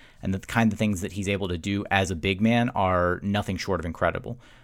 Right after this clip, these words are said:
So I've got both of those guys at the top of my list as far as candidates that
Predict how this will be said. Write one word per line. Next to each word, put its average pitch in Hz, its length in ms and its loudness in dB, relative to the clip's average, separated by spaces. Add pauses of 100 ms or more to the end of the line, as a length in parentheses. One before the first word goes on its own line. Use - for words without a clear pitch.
So 98 300 2
I've 113 160 0
got 135 180 6
both 120 220 8
of 101 80 -4
those 110 240 4
guys 110 340 6
at - 140 -6
the - 80 -6
top 101 220 2
of 107 60 0
my 98 120 4
list 98 320 0
as - 160 -4
far 95 360 2
as 92 360 2 (260)
candidates 104 560 0
that 95 400 2